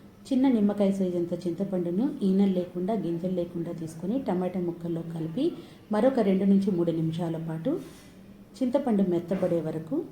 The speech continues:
ఉడకనివ్వండి. చింతపండు, టమాటా బాగా మగ్గిన తర్వాత వేరే ప్లేట్లోకి తీసుకొని పక్కన పెట్టుకోండి. ఇప్పుడు మిక్సీ జార్ తీసుకొని మనం ఫ్రై చేసుకున్నటువంటి దినుసులన్నిటిని కూడా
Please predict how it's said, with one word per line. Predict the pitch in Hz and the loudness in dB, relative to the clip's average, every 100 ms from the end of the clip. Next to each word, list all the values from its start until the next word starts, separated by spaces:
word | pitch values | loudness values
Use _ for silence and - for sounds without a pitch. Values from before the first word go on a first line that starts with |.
| 190 | -4
ఉడకనివ్వండి. | 175 156 151 147 147 165 - - - - - - - - - - - - - - - - - - - - - - - | -2 -2 -4 -6 -10 -10 -14 -18 -20 -20 -20 -20 -20 -20 -20 -20 -20 -20 -20 -20 -20 -18 -18 -20 -20 -20 -20 -20 -4
చింతపండు, | 247 269 269 247 247 247 233 | 0 2 2 2 2 -2 -2
టమాటా | 214 185 190 190 | -2 0 0 -2
బాగా | 180 170 175 | -2 -2 -2
మగ్గిన | 170 160 175 170 165 | -2 -2 -2 -2 -4
తర్వాత | 160 160 170 285 - - - - - - - - - - - 190 | -6 -6 -4 -6 -6 -18 -20 -20 -20 -20 -20 -20 -20 -20 -4 2
వేరే | 202 233 | 4 4
ప్లేట్లోకి | 196 175 175 170 - | 2 -2 0 -4 -4
తీసుకొని | 165 160 - 175 269 - - - - - - - - - - - - | -8 -8 -8 0 0 0 -6 -18 -20 -20 -20 -20 -20 -20 -20 -12 -8
పక్కన | 185 165 156 | -4 -4 -6
పెట్టుకోండి. | 139 - 147 143 143 - - - - | -8 -12 -14 -14 -14 -18 -20 -20 -8
ఇప్పుడు | 226 | 2
మిక్సీ | 226 202 - 220 | 4 2 0 2
జార్ | 226 214 | 2 2
తీసుకొని | 208 196 - 190 294 - - | -2 -4 -2 2 2 0 -6
మనం | 196 185 190 | -2 -2 0
ఫ్రై | 185 190 | -2 0
చేసుకున్నటువంటి | 208 - 196 185 185 175 | -2 0 -2 0 -2 -2
దినుసులన్నిటిని | 175 175 170 196 180 180 - 180 | -2 -4 -2 0 0 -2 -4 -4
కూడా | 180 175 247 | -4 -2 -2